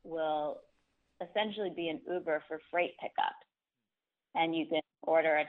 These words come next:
truck in and they'll come and they'll pick it up and they'll deliver it, but they've really become an Uber for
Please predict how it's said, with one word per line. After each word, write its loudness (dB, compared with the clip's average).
truck 0
in 0
and -4
they'll -2
come -4
and -10
they'll -10
pick -14
it -6
up 0
and -8
they'll -6
deliver -4
it, 2
but 2
they've -2
really 2
become -4
an -8
Uber 2
for 4